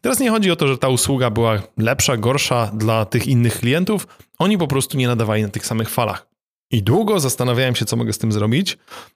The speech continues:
do czasu, aż na jednym ze szkoleń, na których byłem w Stanach, usłyszałem, że prowadzący ma tak naprawdę swoją grupę docelową i on wybiera sobie klientów, z którymi pracują. No i mówię, "Na jakiej zasadzie to działa?" No i on mówi,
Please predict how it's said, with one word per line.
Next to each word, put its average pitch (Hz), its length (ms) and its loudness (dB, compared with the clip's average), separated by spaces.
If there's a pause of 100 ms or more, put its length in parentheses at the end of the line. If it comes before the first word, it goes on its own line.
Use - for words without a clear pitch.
do 165 180 2
czasu, 165 340 0
aż 117 120 0
na 113 120 0
jednym 151 180 0
ze 113 100 2
szkoleń, 117 440 0
na 117 100 0
których 120 220 0
byłem 110 280 0
w - 40 -2
Stanach, 196 520 -2
usłyszałem, 165 680 2
że 120 220 2 (260)
prowadzący 160 840 0 (500)
ma 175 360 0
tak 180 180 -4
naprawdę 135 580 0 (460)
swoją 131 380 0
grupę 131 280 2
docelową 120 640 0
i 165 140 0
on 185 180 2
wybiera 156 300 2
sobie 135 240 2
klientów, 120 400 -2
z - 40 -6
którymi 110 220 0
pracują. 110 460 0 (840)
No 117 160 0
i 147 80 2
mówię, 160 280 0
"Na 127 160 0
jakiej 208 200 -4
zasadzie 185 300 -4
to 151 100 -2
działa?" 117 280 -2
No 123 100 0
i - 20 0
on 185 60 2
mówi, 208 220 0